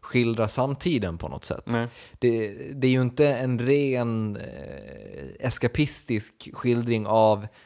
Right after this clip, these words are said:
Speaker 1: någon slags
Speaker 2: Det är inte nöjeslitteratur,
Speaker 1: Nej,
Speaker 2: liksom.
Speaker 1: precis. Utan det känns ju som att det finns ju här någon slags inbyggd kritik över människans sätt att vara.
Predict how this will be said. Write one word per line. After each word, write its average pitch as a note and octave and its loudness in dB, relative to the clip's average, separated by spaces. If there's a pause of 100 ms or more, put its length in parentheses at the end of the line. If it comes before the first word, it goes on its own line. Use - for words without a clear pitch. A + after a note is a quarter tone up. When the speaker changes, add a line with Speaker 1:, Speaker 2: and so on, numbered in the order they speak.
Speaker 1:
någon A2 -4
slags - -6 (240)
Speaker 2:
Det - -10
är - -6
inte A2+ -8
nöjeslitteratur, G#2+ -2
Speaker 1:
Nej, F3 4
Speaker 2:
liksom. A2 -2
Speaker 1:
precis. B2 -2 (320)
Utan C3 2
det C3 2
känns D3+ 2
ju - -2
som C3 2
att A#2 4
det B2+ 2
finns E3 0
ju A#2 4
här A2+ 4
någon A#2 2
slags A2 -6
inbyggd A#2+ -2
kritik A2+ -2
över G2+ 4
människans G2+ -2
sätt - -2
att G2 0
vara. A#2+ 8